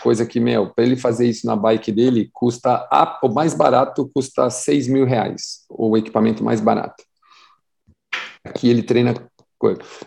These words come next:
ah, segurança, ele não gasta o equipamento dele. Olha quanta coisa só pro primeiro produto.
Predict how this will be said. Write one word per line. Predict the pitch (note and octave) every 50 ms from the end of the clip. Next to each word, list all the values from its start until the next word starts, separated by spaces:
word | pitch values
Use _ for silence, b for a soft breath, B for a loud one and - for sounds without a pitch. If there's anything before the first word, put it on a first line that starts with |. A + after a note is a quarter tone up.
| B -
ah, | B2 A#2+ A#2+
segurança, | A2+ - - C3+ B2+ C#3+ B2 A#2+ A2 A2 - A#2
ele | A2+
não | A2+ A#2 A#2+ C3
gasta | B2 A#2 A2+ A#2 A#2 - - B2+
o |
equipamento | B2 - - - A#2 A#2+ A#2+ B2+ B2 -
dele. | A2 A2+ G2 - -
Olha | - - B2 C3+
quanta | - F3+ F3 E3 D#3
coisa | - - C#3+ D3 D3+ F3
só | E3+ - - - C3+ C3
pro | - - D3+
primeiro | - F3 F3 E3+ E3+ E3 E3+
produto. | - F3+ F3 D3 A#2+ G2+ F2 - -